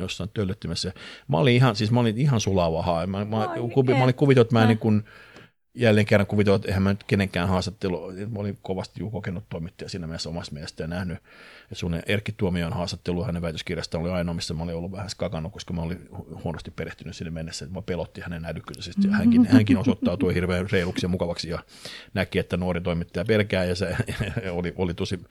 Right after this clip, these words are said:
Speaker 1: Erkki Tuomio oli mukava, niin oli myös Eini, oli aivan ihana. Mä olin, mä olin silloin, muistan, mä olin täysin sulavaa siinä, mutta
Speaker 2: Sait sä suustas mitään kysymyksiä tai
Speaker 1: No kyllä mä vähän, ö, aluksi te-, kieltämättä vähän, vähän änkytin, mut kyllä me sitten saatiin ihan hyvä, hyvä, hyvä yhteys ja
Speaker 2: Mm.
Speaker 1: saatiin, saatiin miesten ihan hyvä, hyvä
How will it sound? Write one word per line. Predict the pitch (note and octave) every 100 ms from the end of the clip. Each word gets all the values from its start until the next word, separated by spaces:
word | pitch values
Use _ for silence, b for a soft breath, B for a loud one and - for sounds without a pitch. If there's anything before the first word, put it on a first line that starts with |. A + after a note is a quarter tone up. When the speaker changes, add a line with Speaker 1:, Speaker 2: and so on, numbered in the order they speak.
| B B B B B G#2
Speaker 1:
Erkki | G2 B2
Tuomio | F#3 F3+ D3
oli | C3+
mukava, | C3+ C3+ A#2+ B2+
niin | A#2+ A#2+
oli | A2+
myös | G#2+
Eini, | A#2+ A2 G#2+
oli | G2+
aivan | G2+ F#2+
ihana. | F#2+ F#2 F2
Mä | E2+ F#2
olin, | F#2
mä | F#2+
olin | G2
silloin, | F#2 F2
muistan, | F2 -
mä | F#2
olin | G2+
täysin | G#2+ F#2 F2+
sulavaa | F2 E2 D2+ D2 F2 C2+
siinä, | F2 C2
mutta | C2 -
Speaker 2:
Sait | G3 D#3+
sä | -
suustas | D3+ D3 - E3+
mitään | - - E3
kysymyksiä | D#3+ D#3 - F3 - F3+
tai | F3+ -
Speaker 1:
No | D#3+ D3+
kyllä | E3
mä | E3+
vähän, | F3+ E3+ C#3+ C3
ö, | - - A#2 G#2+ G2+
aluksi | B2+ C#3+ B2 -
te-, | A#2+ A2+
kieltämättä | - A#2 A2 G#2 G#2+ G2
vähän, | G2+ F#2+ D#2+
vähän | G#2 G2 F#2
änkytin, | G2 F#2+ F2
mut | F2
kyllä | - F#2+
me |
sitten | G#2 - G#2+
saatiin | F#2 - E2+
ihan | G#2+ G2
hyvä, | F2+ D#2 -
hyvä, | F#2+ F#2 G#2
hyvä | F#2+ F2
yhteys | F2+ - F2
ja | G3+
Speaker 2:
Mm. | F#3+
Speaker 1:
saatiin, | F3+ - -
saatiin | - E2+ E2+ D#2+
miesten | D#2+ E2+ - D#2
ihan | F#2
hyvä, | F2+
hyvä | F2+ F#2